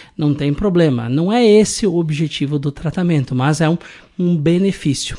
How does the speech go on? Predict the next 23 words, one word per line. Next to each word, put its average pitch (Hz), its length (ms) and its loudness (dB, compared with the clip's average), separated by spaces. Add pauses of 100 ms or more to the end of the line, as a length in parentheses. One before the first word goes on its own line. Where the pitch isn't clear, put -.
(140)
O - 60 -20
que - 120 -2
que 220 120 -2
acontece, 190 560 -2
Macula, 160 320 -6
pra 165 100 -2
gente 160 240 -4
ter 180 80 -2
uma 175 160 0
ideia? 135 320 0 (360)
A 156 100 0
gente 156 160 -2
tem 175 180 -2
a 180 80 -2
próstata, 220 720 0 (320)
é - 120 -2
feita 185 460 2
a, 139 640 -2
a - 20 -2
vaporização 151 800 -2
com 156 160 -2
o 151 60 0
aparelho, 156 600 0